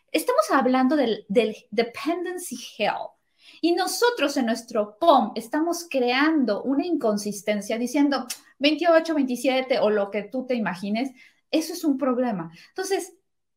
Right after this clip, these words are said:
independientemente de cómo sea el Effective pom, necesitamos decir, "No aceptes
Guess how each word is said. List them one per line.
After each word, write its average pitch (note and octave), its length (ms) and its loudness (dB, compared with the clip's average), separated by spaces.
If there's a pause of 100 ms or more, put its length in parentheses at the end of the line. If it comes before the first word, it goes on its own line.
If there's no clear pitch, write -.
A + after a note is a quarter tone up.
(640)
independientemente G#4 920 2
de A3+ 160 0
cómo B3+ 440 2
sea A3+ 260 2
el F#3+ 80 -2
Effective F#3 500 -8
pom, C4+ 420 -4 (320)
necesitamos C4 680 0
decir, G3+ 460 -6 (120)
"No D4 540 4
aceptes B3+ 720 -2